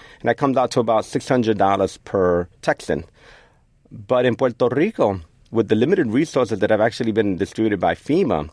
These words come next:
to the three million people living on the island, it's come out to about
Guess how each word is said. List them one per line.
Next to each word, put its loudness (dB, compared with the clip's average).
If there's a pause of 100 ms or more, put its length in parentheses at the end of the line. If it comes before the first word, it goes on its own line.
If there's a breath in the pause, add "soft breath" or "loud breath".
(140)
to -4
the -2
three 0
million 2
people -2
living 0
on 0
the 0
island, 0 (300 loud breath)
it's -2
come 0
out 2
to -2
about 0